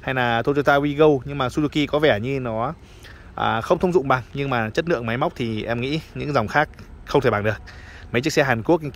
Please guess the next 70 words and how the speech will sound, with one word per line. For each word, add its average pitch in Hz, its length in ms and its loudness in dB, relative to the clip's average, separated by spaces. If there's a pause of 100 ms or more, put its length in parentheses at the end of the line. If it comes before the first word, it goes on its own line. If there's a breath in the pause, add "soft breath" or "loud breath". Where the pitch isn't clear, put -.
thông 139 160 0
dụng 139 160 0
như 131 80 -2
Kia 131 200 4
Morning 139 240 6 (320 loud breath)
hay 120 180 -2
là 110 180 0
Hyundai 123 240 0
i 123 80 0
mười 113 220 2
thì - 80 -8
không 131 160 -4
thể 117 120 -6
ăn 117 120 -4
được 107 140 -8
nó 110 140 -4
các 131 60 -2
bác 143 100 -2
nhé. 165 100 0 (520 loud breath)
Ê, 165 180 4
để 151 160 6
về 127 120 4
cái 131 300 2 (200)
độ 135 300 2 (260 loud breath)
rộng 139 160 0
rãi 170 220 2
thì 175 160 2
em 151 120 2
nghĩ 170 140 -2
chiếc 202 140 -4
này 156 160 2
nó 127 100 -2
cũng 170 120 -8
ngang 165 140 -2
ngang 160 220 0
với 147 80 -2
con 151 200 -2
Kia 156 160 4
Morning. 170 200 6 (720 loud breath)
Nhưng 156 140 0
ngồi 143 160 6
khá 131 160 2
là 190 80 6
rộng, 180 220 2
thoải 123 140 -2
mái, 113 240 -2
nhưng 175 120 -2
mà 135 120 0
nhìn 131 200 0
form 160 180 2
bên 160 120 -2
ngoài 127 260 2
trông 156 180 -2
có 160 60 -2
vẻ 113 140 2
hơi 135 120 4
vuông 156 180 -2
vuông, 165 220 4
thì 147 60 -2
nhìn 123 160 -4
có 147 60 -4
vẻ 135 140 0
bé 117 160 0
hơn 180 140 2
một 135 120 -4
chút 214 180 -2
so 160 140 0
với 127 200 0
dòng 135 220 -4
kia, 127 160 -4